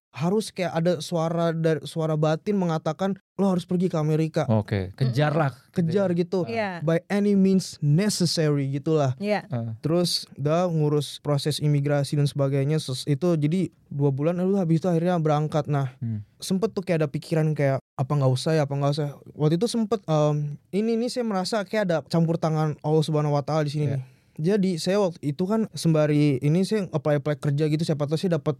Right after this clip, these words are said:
Speaker 1: kesempatan di Indonesia gitu, saya bisa di Indonesia dulu, mungkin pindah ke Amerikanya nanti gitu.
Speaker 3: Mm-mm.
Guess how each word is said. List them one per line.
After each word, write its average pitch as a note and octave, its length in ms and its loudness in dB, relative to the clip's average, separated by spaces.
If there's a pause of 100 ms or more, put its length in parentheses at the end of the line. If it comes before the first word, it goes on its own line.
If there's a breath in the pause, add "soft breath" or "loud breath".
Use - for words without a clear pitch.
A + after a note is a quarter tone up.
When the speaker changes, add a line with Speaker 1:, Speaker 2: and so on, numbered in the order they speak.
Speaker 1:
kesempatan D3+ 600 0
di D3 80 4
Indonesia C#3+ 540 0
gitu, D#3 280 0
saya F3 160 -2
bisa D3 240 0
di C#3 140 0
Indonesia C#3 260 0
dulu, D#3+ 220 0
mungkin D#3 260 0
pindah D3+ 260 2
ke C3+ 100 -4
Amerikanya D3+ 500 0
nanti E3 300 2
gitu. C#3 280 0
Speaker 3:
Mm-mm. A2+ 460 -4